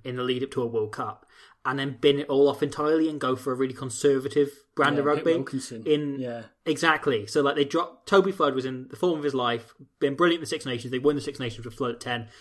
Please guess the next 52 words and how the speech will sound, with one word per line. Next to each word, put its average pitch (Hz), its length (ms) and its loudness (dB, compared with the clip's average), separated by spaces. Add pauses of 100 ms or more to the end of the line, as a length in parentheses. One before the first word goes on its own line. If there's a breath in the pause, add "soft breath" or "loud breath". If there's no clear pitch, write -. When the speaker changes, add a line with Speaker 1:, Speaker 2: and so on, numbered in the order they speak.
(140 loud breath)
Speaker 1:
they 131 140 0
drop 147 320 0
him, 135 100 -2
bring 131 220 -4
Wilkinson 127 380 -4
in 117 60 -6
for 117 60 -10
the 120 80 -6
World 113 160 0
Cup, 107 280 -8 (220 soft breath)
and 113 160 -6
it 135 180 -4
<laughs> - 40 -2
goes 160 200 6
horribly 147 440 4
wrong. 120 300 -6 (400 loud breath)
Four 160 160 8
years 156 160 2
later, 175 260 0
you 156 140 0
know, 120 160 -6 (320)
George 147 240 6
Ford 180 260 4
first 156 220 0
comes 151 160 -4
in, 151 220 0 (380 soft breath)
and 135 300 2
they're 127 140 -6
playing 131 240 -6
Farrell 131 240 2
at - 80 -12
twelve, 165 320 2
and 135 80 -8
it's 123 100 -10
a - 20 -6
really 135 220 0
interesting 135 280 -10
axis. 143 500 -4 (720 soft breath)
Drop 170 260 0
him, 151 180 4 (460)
Farrell 156 240 8
goes 147 220 2
to 139 60 -10
ten, 131 280 -2
and 127 100 -12
they 127 60 -8
start 131 340 -2
just - 140 -12
crashing 143 420 0
the 135 60 -6
ball 120 300 -2
up. 107 200 -8